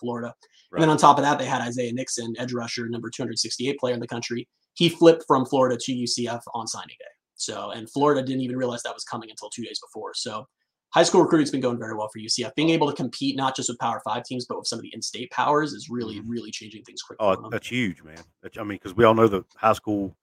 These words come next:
Speaker 2: the mecca that high school football is in Florida, probably, you could argue second, second best in the country as far as
Speaker 1: Yep.
Speaker 2: putting out talent behind Texas. Maybe, maybe even better than Texas. I don't know. I guess it depends on who you ask.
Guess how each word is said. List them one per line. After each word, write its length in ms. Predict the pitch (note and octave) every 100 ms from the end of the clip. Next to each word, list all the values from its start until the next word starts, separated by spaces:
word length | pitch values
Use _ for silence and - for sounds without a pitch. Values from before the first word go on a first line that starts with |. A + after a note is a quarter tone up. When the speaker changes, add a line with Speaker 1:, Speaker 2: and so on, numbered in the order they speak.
| _ _ - _ _
Speaker 2:
the 80 | F#2+
mecca 320 | G#2 A#2 G#2+
that 120 | F#2 E2+
high 120 | G2+
school 180 | - F#2
football 380 | G#2 F#2+ F#2
is 360 | F#2+ F#2 F2 -
in 120 | F#2
Florida, 320 | - G#2+ G2 G2+
probably, 500 | - B2 A2 E2+ A#2+ -
you 140 | B2
could 100 | A#2
argue 240 | A#2 G#2+ G2
second, 360 | - A2+ G#2+ _ _ _ _ _ _
second 280 | A#2 G#2 F#2+
best 220 | G#2 G2
in 60 |
the 60 | F2
country 340 | - A2 F#2+
as 80 | E2+
far 160 | - F#2+
as 60 |
Speaker 1:
Yep. 100 | G#2
Speaker 2:
putting 160 | F#2+ F#2
out 160 | F2 -
talent 280 | G2+ G2
behind 260 | E2+ F#2 E2+
Texas. 460 | A2 G2 F2 - _ _ _ _ -
Maybe, 220 | C#3+ E3 -
maybe 260 | C#3+ F#3 E3+
even 120 | D#3
better 180 | E3+ A2+
than 100 | F2
Texas. 340 | E2+ - _
I 80 | G#2+
don't 140 | G2+ G#2+
know. 200 | G2 F2+
I 100 | F#2
guess 220 | G2+ -
it 120 | G#2
depends 220 | - G2+
on 60 | F2+
who 80 | G2+
you 160 | F2
ask. 320 | G2+ F#2+ E2